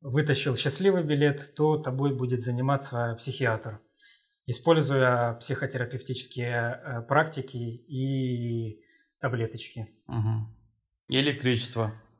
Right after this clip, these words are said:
Speaker 1: Да.
Speaker 2: <laughs>
Speaker 1: Соответственно, если есть вредная привычка и у вас самих не получается понять, э,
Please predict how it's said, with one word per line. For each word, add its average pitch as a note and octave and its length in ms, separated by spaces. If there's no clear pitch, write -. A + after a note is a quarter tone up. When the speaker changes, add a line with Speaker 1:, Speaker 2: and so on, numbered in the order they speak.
Speaker 1:
Да. B2 340
Speaker 2:
<laughs> A#2 120
Speaker 1:
Соответственно, C#3 960
если D#3+ 360
есть D#3 240
вредная D3 400
привычка C#3 640
и C#3 380
у D#3 120
вас D3 260
самих D3 400
не D3+ 200
получается B2+ 720
понять, C3 640
э, B2 460